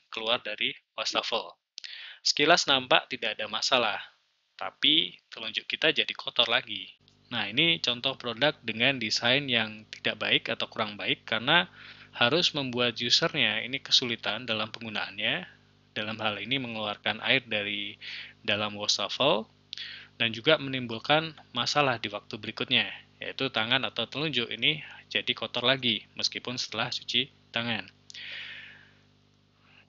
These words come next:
Nah, salah satu penyebab dari permasalahan-permasalahan yang saya sebutkan tadi erat kaitannya dengan yang namanya usabilitas,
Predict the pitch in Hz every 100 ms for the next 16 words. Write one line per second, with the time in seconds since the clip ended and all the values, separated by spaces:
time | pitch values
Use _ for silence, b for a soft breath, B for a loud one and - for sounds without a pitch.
0 | _ _ _ _ _ _ 151 _ _ _
1 | _ - - - 139 123 - _ - 156
2 | 185 - 170 156 156 170 165 110 117 -
3 | 120 139 135 135 131 - 131 151 151 139
4 | 127 123 - 120 131 135 - - 117 -
5 | 117 113 - 113 - 113 117 180 117 107
6 | 135 - B B B - - 156 - 117
7 | - 110 139 147 - 101 139 147 117 113
8 | 104 104 104 139 151 - _ 113 - 135
9 | 127 123 - 101 - - -